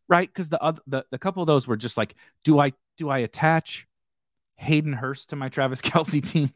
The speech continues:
or just take another wide receiver? That's really not, you know, so, okay, I'm taking a zero in Kelce's bye week, and maybe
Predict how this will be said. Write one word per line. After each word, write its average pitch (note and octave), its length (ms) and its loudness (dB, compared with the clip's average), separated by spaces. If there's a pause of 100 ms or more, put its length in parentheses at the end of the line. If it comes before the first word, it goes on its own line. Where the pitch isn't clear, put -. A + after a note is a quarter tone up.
(400)
or B2 320 4 (240)
just A#2+ 360 -8
take B2 160 0
another G#2+ 260 2
wide G2 160 0
receiver? F2 380 -10 (340)
That's - 260 2
really C#3+ 460 0
not, B2+ 300 -4
you C3+ 100 4
know, A#2+ 200 6 (160)
so, D3 240 2
okay, C#3 180 0
I'm A#2+ 100 -2
taking C#3 320 -4
a A2 60 -4
zero G#2+ 340 4
in G2+ 100 2
Kelce's G2+ 420 -4
bye G2 240 0
week, G2+ 240 -2
and F#2 240 -2
maybe A2+ 560 2